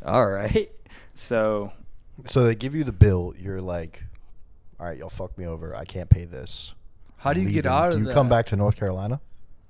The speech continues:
Speaker 2: Uh, no, like, I, uh, start hitting up community colleges, and I fly out of Pittsburgh, uh,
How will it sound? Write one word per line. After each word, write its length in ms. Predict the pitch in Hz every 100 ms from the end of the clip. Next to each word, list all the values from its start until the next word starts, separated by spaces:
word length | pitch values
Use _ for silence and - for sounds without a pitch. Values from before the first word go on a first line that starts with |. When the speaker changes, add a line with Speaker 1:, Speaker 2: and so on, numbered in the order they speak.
| - - -
Speaker 2:
Uh, 80 | 127
no, 340 | 120 131 160 110
like, 200 | 104 104
I, 240 | 107 107
uh, 380 | 107 107 104 101 -
start 220 | - 120 113
hitting 160 | 117
up 100 | 117
community 380 | - 107 110 117
colleges, 720 | 113 117 117 120 117 127 - - - -
and 400 | 110 107 104 104
I 160 | 101 98
fly 340 | - - 107 110
out 80 |
of 80 | 107
Pittsburgh, 720 | - 113 - 120 117 123 113
uh, 380 | 107 104 104 104